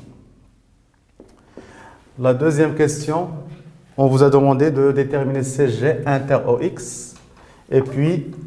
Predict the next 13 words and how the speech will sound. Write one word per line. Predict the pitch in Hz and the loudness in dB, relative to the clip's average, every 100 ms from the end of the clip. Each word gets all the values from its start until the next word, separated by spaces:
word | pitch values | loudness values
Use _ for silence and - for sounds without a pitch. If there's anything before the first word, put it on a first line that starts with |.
| - | -14
C | - - 151 | -10 0 2
G | 117 117 156 165 - | 2 2 0 0 0
inter | 147 143 147 156 165 165 | 2 0 0 2 2 0
O | 139 | 0
Y. | 131 104 90 90 - - - - - - _ - - - - - - - | 0 2 0 -2 -6 -16 -20 -20 -20 -20 _ -20 -20 -20 -20 -20 -14 0
Euh, | 131 131 127 | 4 4 4
pour | 127 147 | 4 0
déterminer | 139 156 143 143 | 2 2 2 2
C | 135 139 147 139 | 0 0 0 0
G | 113 131 135 | 0 -2 0
inter | 135 135 139 127 | -2 0 0 0
O | 123 | 0
X | 123 185 - - - | -2 -6 -8 -12 -14